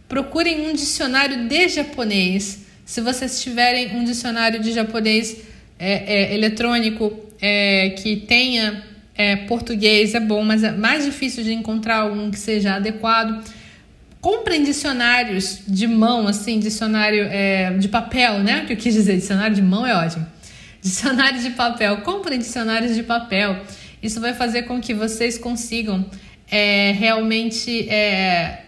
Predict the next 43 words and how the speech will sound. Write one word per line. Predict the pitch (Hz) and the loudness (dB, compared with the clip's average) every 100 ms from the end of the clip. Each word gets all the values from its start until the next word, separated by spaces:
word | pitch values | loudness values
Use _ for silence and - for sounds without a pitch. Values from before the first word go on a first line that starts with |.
| - | -4
vai | 214 | -2
fazer | 233 220 254 | 2 0 0
com | 262 254 | -6 -6
que | 240 | -4
vocês | 240 240 226 | -6 -8 -8
consigam | 240 226 254 247 | -8 -6 -6 -6
realmente | 233 240 226 220 233 - | -4 -2 0 0 -2 -4
pesquisar | 220 - 285 302 285 254 254 | -8 -4 -4 -4 -4 -2 0
a | 254 | -2
palavra | 254 247 254 | -2 -2 -4
correta. | 254 269 208 196 185 - 180 - - - - - - | -4 -2 2 2 0 -4 -12 -12 -20 -20 -20 -20 -6
É, | 196 - | -4 0
o | 226 | 0
Google | 277 311 330 | 0 0 -2
Tradutor, | 330 285 254 - 240 262 277 - 220 | 0 -2 -4 -2 0 0 -2 -10 -8
vocês | 214 226 | -6 -6
podem | - 269 269 | -4 -4 -2
usar | 262 247 | 0 -2
como | 247 269 277 | -2 -4 -2
ferramenta, | 277 269 233 202 202 214 254 | -2 -2 0 2 2 2 -2
sim, | - 202 208 226 - - - - - | -2 -2 0 -2 -8 -18 -20 -16 0
mas | 220 220 | 0 2
lembrem | 233 254 320 320 294 294 | 0 0 0 0 -2 -2
que, | - 254 262 262 - | -4 -2 -2 -2 -2
é, | 226 233 226 | -2 0 -2
tem | 226 254 233 | -4 -2 0
bastante | 226 226 339 330 | -2 -2 -4 -4
coisa | - 277 285 | -2 -2 -2
errada | 294 247 240 240 | -2 0 2 2
lá, | 233 196 185 | 2 4 2
porque | - - 262 - | -4 -10 -8 -2
é | 285 | -2
uma | 302 294 | 0 -2
máquina | 254 302 359 - 320 311 | 2 0 0 -2 -2 -4
que | - | -4
tá | 302 | -4
tentando | 285 285 277 277 | -2 -4 -2 -2
ajudar | 269 247 254 | -2 -2 -2
vocês, | 269 269 196 190 | -2 -2 0 0
não | 214 | 0
é | 240 | -2
uma | 262 | -4
pessoa. | 262 277 - 208 185 180 185 | -4 -4 -4 -4 -2 -4 -8